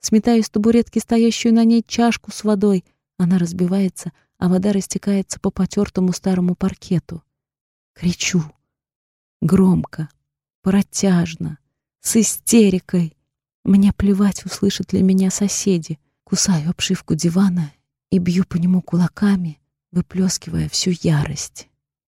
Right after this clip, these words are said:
Спустя полчаса, обессиленная и совершенно вымотанная, сворачиваюсь клубочком на диване и тихонько всхлипываю.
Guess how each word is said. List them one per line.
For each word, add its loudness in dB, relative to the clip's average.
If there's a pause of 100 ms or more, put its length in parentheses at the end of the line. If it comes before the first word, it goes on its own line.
Спустя -6
полчаса, -4 (560)
обессиленная -2 (280)
и -2
совершенно 0
вымотанная, 0
сворачиваюсь -4
клубочком -4
на 0
диване 0 (500)
и -4
тихонько -4
всхлипываю. -2